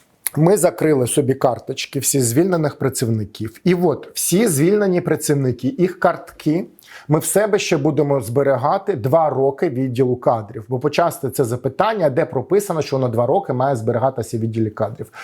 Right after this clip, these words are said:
Воно прописано в пункті один глави чотири, розділу шість, правил тисяча дріб п'ять. Справи тривалого. Особова картка в нас зберігається сімдесят п'ять років. Справи тривалого строку зберігання, так? <clears throat>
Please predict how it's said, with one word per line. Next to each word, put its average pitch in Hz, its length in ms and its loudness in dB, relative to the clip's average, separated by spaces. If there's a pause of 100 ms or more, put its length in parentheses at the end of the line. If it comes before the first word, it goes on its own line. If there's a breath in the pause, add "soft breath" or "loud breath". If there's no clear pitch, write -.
(180 loud breath)
Воно 233 140 2
прописано 175 460 0
в 143 60 -8
пункті 156 340 0
один 127 260 0
глави 123 260 0
чотири, 190 360 0
розділу 127 420 2
шість, - 460 -2
правил 139 360 0
тисяча - 400 -4
дріб 113 240 -2
п'ять. - 340 -8 (540 loud breath)
Справи 196 480 2
тривалого. 135 600 2
Особова 165 440 0
картка 147 380 -2
в 135 40 -2
нас 135 140 0
зберігається 123 520 0
сімдесят 123 480 -2
п'ять 127 200 -2
років. 185 280 0 (180)
Справи 175 500 0
тривалого 127 560 0
строку 151 360 -2
зберігання, 165 720 0
так? 202 320 -2 (180)
<clears throat> 226 120 4